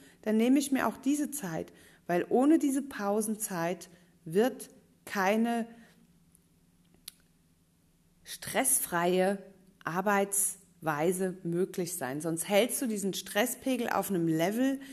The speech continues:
der dich dauerhaft schwächt, nicht nur in deiner Kraft, auch in deiner Motivation, auch in deiner Kreativität, auch in,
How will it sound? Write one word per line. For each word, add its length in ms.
der 200
dich 340
dauerhaft 680
schwächt, 760
nicht 300
nur 140
in 120
deiner 300
Kraft, 800
auch 220
in 140
deiner 480
Motivation, 1200
auch 220
in 140
deiner 320
Kreativität, 1400
auch 260
in, 500